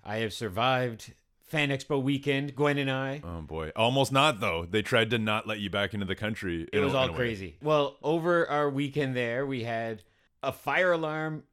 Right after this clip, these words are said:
Speaker 1: in the convention center, which has never happened to me before.
Speaker 2: And why did you pull that fire alarm?
Speaker 1: I,
Speaker 2: <laughs> Was
Speaker 1: you
Speaker 2: this
Speaker 1: know,
Speaker 2: a Zomkies,
Speaker 1: I was
Speaker 2: like,
Speaker 1: stressed
Speaker 2: viral
Speaker 1: out.
Speaker 2: marketing <laughs> type of thing?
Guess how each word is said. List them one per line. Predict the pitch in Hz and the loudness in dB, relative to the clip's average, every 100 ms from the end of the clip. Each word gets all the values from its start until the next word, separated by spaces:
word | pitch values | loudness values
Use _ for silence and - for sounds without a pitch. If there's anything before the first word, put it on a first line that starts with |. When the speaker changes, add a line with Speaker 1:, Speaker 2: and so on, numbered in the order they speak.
| _ | _
Speaker 1:
in | 156 196 | -4 2
the | 202 | 2
convention | 196 151 139 143 131 | 0 0 0 0 -4
center, | 110 127 101 90 | -4 -4 -2 -4
which | 107 | -4
has | 120 120 | -4 -2
never | 131 139 143 | 0 0 2
happened | 131 131 123 | 0 0 -2
to | 123 | -4
me | 117 | -4
before. | 110 113 110 101 92 | -4 -2 -2 -2 -4
Speaker 2:
And | 95 | -4
why | 95 92 | 2 2
did | 95 82 | 2 0
you | 90 87 | -2 -2
pull | - 90 | -2 0
that | 85 80 | 0 -2
fire | 76 | -6
alarm? | 69 65 67 69 - - | -6 -6 -10 -12 -14 -4
Speaker 1:
I, | 147 165 165 147 - 208 | 0 2 0 -4 -6 -4
Speaker 2:
<laughs> | 147 - | -4 -2
Was | |
Speaker 1:
you | 170 | 2
Speaker 2:
this | 123 | 4
Speaker 1:
know, | - 160 151 | 6 8 6
Speaker 2:
a | |
Zomkies, | 139 120 135 127 139 135 | 8 6 6 4 6 8
Speaker 1:
I | 156 | 8
was | 156 | 8
Speaker 2:
like, | 120 | 6
Speaker 1:
stressed | 101 123 117 | 6 8 8
Speaker 2:
viral | 131 - | 8 8
Speaker 1:
out. | |
Speaker 2:
marketing | 117 123 151 151 131 | 8 6 4 4 2
<laughs> | |
type | 135 175 156 | 2 2 2
of | 165 | 2
thing? | 131 135 | 0 0